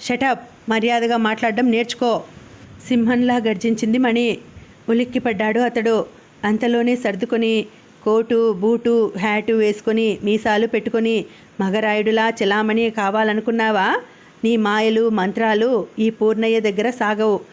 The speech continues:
జాగ్రత్త. పూర్ణయ్య పులిలాంటి మనిషి. నీ ప్రాణాలు తీసి రక్తం తాగుతాడు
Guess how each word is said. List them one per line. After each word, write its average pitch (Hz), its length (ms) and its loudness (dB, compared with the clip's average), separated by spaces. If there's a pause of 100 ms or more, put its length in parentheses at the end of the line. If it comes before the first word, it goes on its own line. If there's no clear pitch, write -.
(260)
జాగ్రత్త. 214 680 -2 (540)
పూర్ణయ్య 220 640 2 (100)
పులిలాంటి 226 480 2
మనిషి. 220 480 0 (380)
నీ 220 120 2
ప్రాణాలు 220 480 0
తీసి 226 340 0
రక్తం 226 340 -2
తాగుతాడు 214 640 0